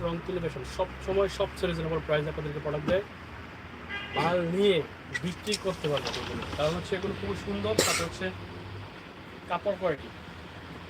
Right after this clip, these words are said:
সেরা কোয়ালিটি। এত সুন্দর ডিজাইন এগুলো, মাশাআল্লাহ, একদম ন্যাচারাল কালার, রং কস গ্যারান্টি দিয়ে বিক্রি করবেন। উনিশ থেকে বিশ হবে না, প্রত্যেকটা ডিজাইনই সেরা ডিজাইন।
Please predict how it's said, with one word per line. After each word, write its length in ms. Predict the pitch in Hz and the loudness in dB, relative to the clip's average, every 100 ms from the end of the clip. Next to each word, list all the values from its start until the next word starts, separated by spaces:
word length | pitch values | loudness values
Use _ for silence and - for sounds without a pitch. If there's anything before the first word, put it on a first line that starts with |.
| - - - - - | -12 -12 -10 -10 -8
সেরা 240 | - 196 175 | -2 0 0
কোয়ালিটি। 280 | 160 135 - - - - - - - - - - - - - - - - - - - 139 | 0 -2 -8 -12 -12 -14 -14 -12 -12 -12 -12 -10 -12 -12 -12 -10 -12 -12 -14 -12 -8 -6
এত 100 | - 190 | -2 -2
সুন্দর 220 | 180 180 165 | 0 -2 -2
ডিজাইন 280 | 143 147 151 165 | -2 0 2 0
এগুলো, 180 | 143 139 139 | 0 -2 -4
মাশাআল্লাহ, 360 | 123 143 147 147 | -4 -4 -2 -2
একদম 220 | 143 156 151 | -2 -2 -2
ন্যাচারাল 300 | 139 143 143 131 | -2 -2 -4 0
কালার, 280 | 127 139 160 - - - - - - - - 131 | 0 0 -2 -6 -12 -12 -12 -12 -10 -10 -8 0
রং 120 | 147 156 147 | 2 2 2
কস 140 | 170 151 | 0 2
গ্যারান্টি 260 | 151 147 156 | 0 2 0
দিয়ে 120 | 160 | -2
বিক্রি 180 | 151 151 143 | -4 -4 -4
করবেন। 220 | 135 151 165 - | -2 -2 -2 0
উনিশ 200 | 180 202 - | 0 0 -4
থেকে 160 | 185 165 139 | -4 -4 -4
বিশ 100 | - | -4
হবে 120 | 143 156 | -2 -2
না, 40 | 160 | -4
প্রত্যেকটা 600 | 165 - - 175 - - 165 | -6 -8 -8 -8 -6 -4 -4
ডিজাইনই 400 | 139 131 151 165 190 - - - - - - - - - | -2 -2 0 -2 -6 -12 -16 -16 -16 -16 -16 -16 -12 -8
সেরা 280 | - 175 156 135 | -2 0 0 -4
ডিজাইন। 240 | 120 | -8